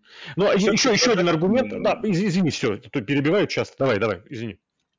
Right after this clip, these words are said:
Speaker 2: Не, ну, продакшн, как минимум, уровня pay-per-view нам завезли. В этот раз даже особо с трансляцией не налажали.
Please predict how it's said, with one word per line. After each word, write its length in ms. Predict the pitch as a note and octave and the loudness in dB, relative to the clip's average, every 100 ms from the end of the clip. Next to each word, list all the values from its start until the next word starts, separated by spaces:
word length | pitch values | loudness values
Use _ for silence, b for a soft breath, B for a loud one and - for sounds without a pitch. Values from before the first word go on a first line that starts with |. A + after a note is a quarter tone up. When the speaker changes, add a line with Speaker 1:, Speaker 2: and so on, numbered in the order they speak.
| _ - | _ -6
Speaker 2:
Не, 140 | F3 | -2
ну, 140 | D3 C#3 | 0 0
продакшн, 520 | D#3 D3 A3+ - D#3+ | 2 4 2 0 -8
как 200 | B2+ A#2+ | -6 -6
минимум, 340 | D3 F3 A#2 C3 | -6 -2 -2 0
уровня 320 | D3+ A#2 G#2+ | -2 -2 -6
pay-per-view 560 | - G#2+ A2+ A2+ C#3 | -6 -6 -4 -4 -6
нам 260 | D#3 C3+ C#3+ | -4 -4 -6
завезли. 500 | G2+ G2+ F#2 F#2+ A2+ | -8 -8 -10 -8 -8
В 80 | G#2+ | -4
этот 260 | D3 C3+ A2+ | -2 -2 -2
раз 200 | A#2 A2+ | -4 -2
даже 260 | A2+ G#2+ | -4 -2
особо 280 | G#2 - A#2+ | -6 -8 -8
с 80 | - | -8
трансляцией 720 | A#2 A2+ - D3+ D#3 - G#2 F#2+ | -6 -6 -4 -2 -2 -6 -8 -6
не 180 | A#2+ | -4
налажали. 760 | E3+ A#2 F#2 F#2 G#2+ A#2+ A2+ G#2+ | -4 -4 -6 -4 -2 0 -2 -6